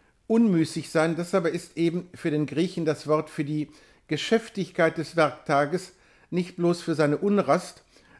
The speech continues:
sondern für das werktägliche Tun selber. Die griechische Sprache hat hierfür nur diesen negativen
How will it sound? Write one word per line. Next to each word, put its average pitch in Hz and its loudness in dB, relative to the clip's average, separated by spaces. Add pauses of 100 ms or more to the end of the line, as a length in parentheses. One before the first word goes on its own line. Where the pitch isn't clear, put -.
sondern 180 2
für 175 -2
das 151 -2
werktägliche 160 2
Tun 170 0
selber. 123 0 (1080)
Die 147 -2
griechische 175 -2
Sprache 165 2
hat 160 0
hierfür 175 0
nur 170 2
diesen 175 -4
negativen 175 2